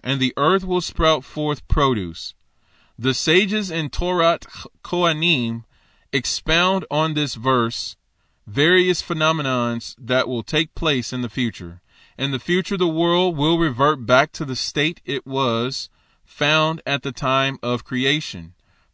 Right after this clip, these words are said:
Prior to the sin of Adam, instead of needing to plant a seed and wait a certain amount of time until he can reap the benefits of its fruits, the earth will sprout forth produce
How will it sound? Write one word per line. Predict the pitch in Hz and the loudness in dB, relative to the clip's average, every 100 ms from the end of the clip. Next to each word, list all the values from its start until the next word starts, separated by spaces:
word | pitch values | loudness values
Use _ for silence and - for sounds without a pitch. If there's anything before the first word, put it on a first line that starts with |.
| - | 2
Prior | 143 185 220 | 4 6 4
to | - 175 | 0 -2
the | 143 | -2
sin | - 147 139 | -2 0 0
of | 131 | 0
Adam, | 120 110 113 107 98 95 - _ _ _ | -2 0 0 0 -2 -6 -14 _ _ _
instead | 135 135 - 156 170 | -8 -6 -2 2 2
of | 185 175 147 - | 2 -2 -6 -12
needing | 127 127 156 208 226 156 147 165 185 _ _ _ _ _ _ - | -6 -2 0 0 0 0 -2 -4 -10 _ _ _ _ _ _ -4
to | 139 | -2
plant | - 156 165 - | 4 4 4 0
a | 131 | -6
seed | - - 202 190 139 127 113 | -4 -4 -2 0 -2 -4 -6
and | - 135 123 110 | -6 -4 -4 -2
wait | 135 190 226 - | 2 2 0 -6
a | 143 147 | -6 -4
certain | - 180 190 156 | -4 -4 -4 -4
amount | 151 147 156 180 - | -8 -4 -2 -2 -6
of | 139 127 | -10 -10
time | - - 196 156 104 98 107 _ - - - | -8 -4 0 0 -2 -4 -10 _ -20 -16 -2
until | 143 131 151 185 | -2 2 6 6
he | 180 190 | 6 2
can | - 151 131 | 0 -2 0
reap | 185 175 | 0 -2
the | 135 | -6
benefits | 120 170 208 - 220 - | 0 0 0 -4 -6 -4
of | 170 170 | -6 -4
its | 175 | -6
fruits, | - 123 110 - - - _ _ - | -6 -4 -4 -6 -12 -16 _ _ -2
the | 139 156 | 0 2
earth | 156 202 - | 4 4 2
will | 226 | -4
sprout | - - 165 165 | -4 -2 2 2
forth | - 160 151 - | 0 -4 -4 4
produce | - 190 147 107 98 - | 6 6 4 0 -4 -10